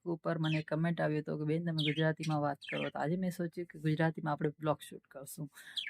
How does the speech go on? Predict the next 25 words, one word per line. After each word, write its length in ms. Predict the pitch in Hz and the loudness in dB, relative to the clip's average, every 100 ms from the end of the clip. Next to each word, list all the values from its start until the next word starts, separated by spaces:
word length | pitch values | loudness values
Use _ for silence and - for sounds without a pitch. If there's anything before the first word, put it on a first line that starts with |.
| - | 0
તો 100 | 175 | 4
હમણાં 320 | 160 180 180 | 6 8 6
થયા 220 | 175 160 | 4 2
સાંજના 400 | 160 160 165 156 | 2 0 2 0
પાંચ 440 | 147 180 202 - - | 0 0 0 0 0
અને 360 | 160 160 156 | 2 4 2
આજે 180 | 156 165 | 4 2
તબિયત 280 | 160 156 160 | 2 -2 -4
ઠીક 220 | - 175 - | -6 -10 -2
નથી, 280 | 170 156 | -2 -2
તો 140 | 156 151 | -4 -2
જમવાનું 560 | 156 156 160 160 156 | 0 0 2 4 4
બપોરે 320 | 151 147 151 139 | 2 0 2 2
જમી 280 | 147 160 | 6 6
નથી. 440 | 170 165 - 165 165 - - - _ | 6 0 2 -2 -2 -12 -20 -20 _
તો 100 | 175 | 0
હમણાં 340 | 147 160 160 | 4 6 6
હું 100 | 160 | 4
જમું 340 | 151 156 156 156 - | 4 2 2 0 -2
છું 80 | 160 | -6
ચા 160 | 165 151 | -2 0
અને 420 | 151 156 160 165 | 2 2 2 4
રોટલી, 380 | 160 156 139 131 _ - - | 2 2 -2 -4 _ -18 -4
તમને 220 | 160 160 | 0 2
બતાડું. 520 | 156 147 147 147 147 | 2 0 0 -2 -4